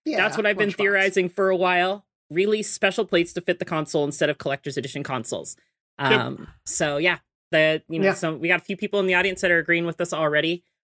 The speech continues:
Speaker 2: Um, thank you guys
Speaker 3: Yay.
Speaker 2: for, uh, you know,
Speaker 1: <laughs>
Speaker 2: submitting some, uh, theories and hype things and other suggestions and thoughts and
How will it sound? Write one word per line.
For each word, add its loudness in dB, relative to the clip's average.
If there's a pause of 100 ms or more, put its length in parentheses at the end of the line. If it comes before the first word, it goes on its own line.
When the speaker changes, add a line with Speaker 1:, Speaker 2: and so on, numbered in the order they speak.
(100)
Speaker 2:
Um, -2
thank -2
you -8
guys -2
Speaker 3:
Yay. 0
Speaker 2:
for, 0
uh, -2
you -4
know, 0
Speaker 1:
<laughs> -12
Speaker 2:
submitting 0
some, 0
uh, 2 (600)
theories 0
and -6 (420)
hype 0
things -4
and -2
other 2 (540)
suggestions -2
and -6
thoughts -4
and -8